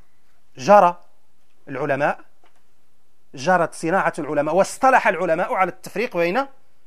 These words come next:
المعاني اللغوية والمعاني الاصطلاحية، بينما الآن نرى أن إطلاقها على الك-، الكلام لغوي واصطلاحي،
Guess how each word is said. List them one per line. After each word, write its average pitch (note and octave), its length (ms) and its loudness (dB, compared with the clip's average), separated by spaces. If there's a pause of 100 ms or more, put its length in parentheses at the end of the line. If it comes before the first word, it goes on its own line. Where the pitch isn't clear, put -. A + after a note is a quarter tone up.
المعاني F3 480 4
اللغوية F3 460 6
والمعاني A3 540 4 (520)
الاصطلاحية، B3 600 6
بينما C4+ 260 6
الآن A3 400 4
نرى F#3 440 10
أن B3 220 4
إطلاقها A#3+ 560 8
على A#3+ 280 6
الك-، A#3 160 -4
الكلام A3 840 8 (480)
لغوي D3+ 300 2
واصطلاحي، F#3 540 2